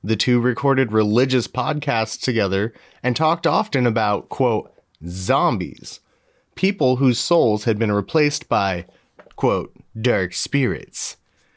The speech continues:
Soon after, Lori began referring to her husband Charles as a demon.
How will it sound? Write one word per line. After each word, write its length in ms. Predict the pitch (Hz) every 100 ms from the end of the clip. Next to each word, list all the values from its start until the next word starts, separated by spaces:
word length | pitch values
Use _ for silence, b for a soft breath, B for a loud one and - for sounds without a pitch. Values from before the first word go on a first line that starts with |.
| _ _ -
Soon 460 | - - 202 180
after, 640 | 123 156 226 - 107 101 104
Lori 380 | 107 127 175 202
began 360 | 147 123 135 120
referring 480 | 110 - 175 156
to 120 | 143 127
her 180 | 131
husband 500 | 110 143 151 139 139
Charles 680 | 131 175 165 101 90 95 - _ _ _ _ _
as 260 | 113 104 92
a 240 | 95 87 - _ _ _ _
demon. 640 | 104 113 98 69 - -